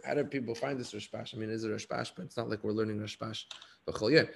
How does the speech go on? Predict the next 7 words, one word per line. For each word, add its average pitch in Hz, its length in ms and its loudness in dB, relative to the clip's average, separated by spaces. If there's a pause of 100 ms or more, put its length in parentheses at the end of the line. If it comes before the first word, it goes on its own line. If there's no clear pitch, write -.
(120)
Rabbi 131 160 2
Kiva 160 320 8
Eger 143 520 6
on 113 80 -4
the 110 80 0
Gemara 143 580 2
in, 120 340 0